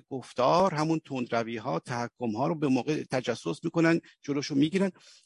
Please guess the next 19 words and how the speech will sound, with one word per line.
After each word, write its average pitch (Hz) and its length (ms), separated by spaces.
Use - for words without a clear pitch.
اتفاقاً 165 260
تو 165 120
همین 175 220
زمینه 147 340
هم 165 100
با 151 100
مهاجرین 123 600
مسلمان 123 460
خیلی 180 180
مشکل 139 340
دارن، 127 340
چون 175 140
اونا 156 180
تو 165 140
مساجدشون 139 680
که 135 100
میرن، 151 260
همون 160 280
حرفای 139 400